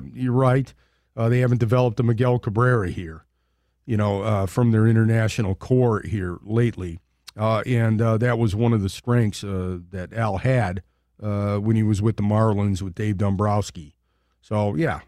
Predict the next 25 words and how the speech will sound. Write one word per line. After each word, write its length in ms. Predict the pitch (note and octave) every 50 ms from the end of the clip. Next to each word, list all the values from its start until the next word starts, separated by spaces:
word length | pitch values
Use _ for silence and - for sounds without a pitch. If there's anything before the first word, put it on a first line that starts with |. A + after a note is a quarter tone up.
| _ -
but 100 | - G#2+
they 160 | G2 A#2+ A#2 A2
did, 300 | G#2 B2+ C3+ C3 A2+ A#2
uh, 200 | A2 A2 G#2+ G#2
get 220 | G2+ A#2+ B2+ A2
involved 540 | - A2 G#2 G2 F2 - A2+ A#2 A2+ G2 F#2+
in 120 | G2+ F2+ F#2
it, 200 | F2+ E2+ _ _ -
uh, 160 | F#2+ G2 F#2+
quite 280 | F#2 - - A2+ A2 G2+
a 40 | F2+
bit 220 | F2+ G#2 G2 F2+
last 480 | E2+ F#2 F#2 F#2 F#2 F#2 F2+ - - -
year, 260 | G2+ F#2+ F#2 E2 - _ _ _ _ _ _ _ _ _ -
uh, 160 | G#2+ G#2 G2+
with 140 | G2+ G#2+ F#2+
a 60 | A2+
couple 260 | - - - - G2
high-profile 800 | E2 - A2 G#2+ G#2 - - A#2+ A#2 A#2 G#2+ - G#2 F#2 F#2 F#2+
guys 380 | F2+ F#2+ F2+ F2+ F2+ F2+ - -
that 140 | F#2+ F2+
they 120 | - G2 F#2+
managed 340 | G2+ G2+ G2 G2+ G2 F2 -
to 80 | F#2
sign, 400 | - - - G2 F#2+ F#2 F2+ E2+